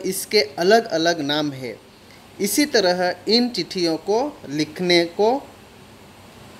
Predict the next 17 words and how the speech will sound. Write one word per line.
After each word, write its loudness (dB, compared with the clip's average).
भी 4
अलग-अलग 4
कारण -2
होते -4
हैं। -8
चिट्ठियों 0
का 4
प्रयोग, 4
हालांकि 0
आजकल 0
के -2
समाज 0
में -2
हम -2
क्या 6
देखते 2
हैं, 0